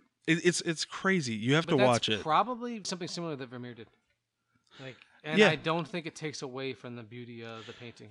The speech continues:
Speaker 2: I
Speaker 1: No, but it's, it's not just, the thing
Speaker 2: I
Speaker 1: I
Speaker 2: know, I
Speaker 1: liked
Speaker 2: know
Speaker 1: was
Speaker 2: some
Speaker 1: that it was
Speaker 2: O cad art student would probably disagree with me, but
Speaker 1: I, I like that it, it, it, it very convincingly, um, there, there are multiple points in the movie where he, he shows you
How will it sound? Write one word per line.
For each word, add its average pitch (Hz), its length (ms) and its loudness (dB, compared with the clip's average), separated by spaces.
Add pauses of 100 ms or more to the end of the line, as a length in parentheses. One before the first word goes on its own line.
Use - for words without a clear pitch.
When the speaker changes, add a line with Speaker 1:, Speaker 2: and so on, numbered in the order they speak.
Speaker 2:
I - 40 4
Speaker 1:
No, 185 200 10
but 175 200 8
it's, 175 160 4
it's 175 180 4
not 170 300 4
just, - 580 -2 (200)
the 151 180 -4
thing 220 220 6
Speaker 2:
I 180 80 6
Speaker 1:
I - 20 8
Speaker 2:
know, 185 80 8
I - 20 8
Speaker 1:
liked 165 220 8
Speaker 2:
know 175 120 6
Speaker 1:
was 165 160 8
Speaker 2:
some 170 80 4
Speaker 1:
that 170 120 6
it 151 100 4
was 156 160 6
Speaker 2:
O 147 40 2
cad 139 260 2
art 131 180 -2
student 117 240 -10
would 107 100 -12
probably 120 160 -6
disagree 110 360 -14
with - 120 -16
me, - 80 -16 (160)
but 165 120 2 (160)
Speaker 1:
I, 180 60 10
I - 40 10
like 190 260 4
that 175 160 6
it, 156 260 2
it, 156 260 6 (220)
it, 160 220 2 (640)
it 175 140 6
very 196 360 8
convincingly, 135 1000 0 (1400)
um, 135 260 0
there, 175 180 6
there 180 160 6
are 180 120 6
multiple 175 440 0
points 135 420 0
in 127 140 -2
the 127 80 0
movie 120 420 0
where 117 260 -2
he, 120 400 -2
he 135 200 -6
shows 139 440 0
you 127 280 0